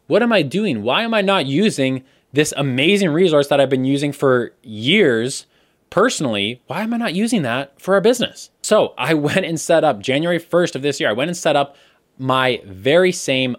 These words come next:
ultimate anti-budget tem-, template. That's in the Google Sheet that you can get a free guide with in the link below this video or in the link in the podcast notes.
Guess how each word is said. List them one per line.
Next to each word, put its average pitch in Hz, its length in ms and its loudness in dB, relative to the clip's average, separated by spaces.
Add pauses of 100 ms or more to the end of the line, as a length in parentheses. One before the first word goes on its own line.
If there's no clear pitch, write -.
ultimate 151 560 -2
anti-budget 131 920 -2
tem-, 127 260 -6
template. 123 580 -2 (500)
That's 143 220 -2
in 123 160 -2
the 113 80 -4
Google 110 260 -4
Sheet 110 380 -6 (140)
that 110 160 -6
you 104 80 -10
can 101 220 -10
get 110 220 0
a 95 60 -10
free 127 300 -8
guide 107 240 -2
with 104 160 -4
in 98 40 -10
the 92 60 -10
link 98 300 -8
below 95 180 -6
this 87 160 -12
video 117 540 0 (260)
or 107 140 -2
in 107 80 -4
the 98 100 -4
link 104 240 -2
in 98 120 -10
the 95 500 -6
podcast 120 520 -2
notes. 113 440 -6